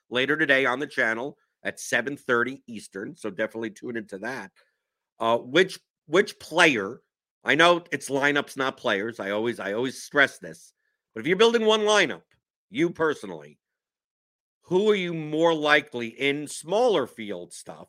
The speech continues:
but not the smallest field stuff, but small enough? Who are you more likely to build around and have in your lineup, and who you're less? Are you more likely to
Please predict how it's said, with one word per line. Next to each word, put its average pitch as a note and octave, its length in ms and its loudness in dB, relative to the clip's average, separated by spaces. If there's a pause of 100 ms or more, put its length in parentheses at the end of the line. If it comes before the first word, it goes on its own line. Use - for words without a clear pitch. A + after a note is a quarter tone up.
(500)
but C#3 120 -12
not F#3 240 -6
the F3+ 60 -10
smallest D3 540 -10
field - 220 -20
stuff, - 260 -20
but - 160 -16
small C#3 360 -4
enough? G2 280 -10 (800)
Who E3 80 0
are - 20 2
you G#3+ 140 -2
more F3 240 2
likely C#3+ 420 2
to B2 80 0
build B2+ 560 -2 (140)
around A2 1000 0 (760)
and A2 160 -4
have D#3+ 280 6
in C#3+ 80 -2
your A2+ 140 -4
lineup, G2+ 360 -2
and A2 80 -6
who C3 160 -8
you're A#2 240 -4 (540)
less? A#2+ 320 -2
Are B2 140 -2
you C3 120 -4
more D3+ 260 2
likely D3+ 480 2
to C3 280 0